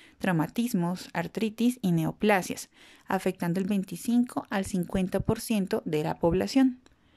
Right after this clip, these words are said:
Además, al tener en su interior un disco articular puede encontrarse patología relacionada con él, como es el síndrome de disfunción temporomandibular, conocido con las siglas S D T M,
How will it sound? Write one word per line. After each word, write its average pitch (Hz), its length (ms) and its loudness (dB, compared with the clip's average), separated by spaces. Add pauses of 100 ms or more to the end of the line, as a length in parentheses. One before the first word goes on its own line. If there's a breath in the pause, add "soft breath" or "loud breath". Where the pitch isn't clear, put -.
(500 soft breath)
Además, 269 560 2 (300 loud breath)
al 208 140 0
tener 190 260 0
en 208 80 2
su 240 100 -2
interior 185 480 2
un 202 200 4
disco - 440 -4
articular 202 680 0 (100)
puede 190 240 2
encontrarse 202 580 0
patología 190 600 -2
relacionada 175 640 0
con 165 300 0
él, 160 220 0 (480 loud breath)
como 185 240 2
es 165 100 -4
el 165 80 -4
síndrome 190 480 0
de 185 140 2
disfunción 190 720 0
temporomandibular, 175 960 2 (760)
conocido 208 500 2
con 247 180 4
las 226 140 4
siglas 254 580 2
S 208 320 0
D 208 300 0 (180)
T 175 240 0
M, 165 260 -2